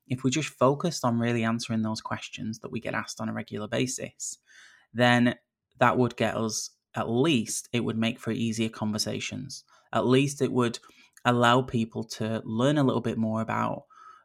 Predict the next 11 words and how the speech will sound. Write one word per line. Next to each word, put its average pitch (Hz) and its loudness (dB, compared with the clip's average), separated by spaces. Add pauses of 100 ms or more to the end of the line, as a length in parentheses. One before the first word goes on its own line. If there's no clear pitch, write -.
(100)
what 113 -2
we're 117 4
talking 147 -2
about - -2
and 113 2 (300)
increase 139 2
their 117 0
trust - -6
within 113 -2
us 123 0
because 110 -4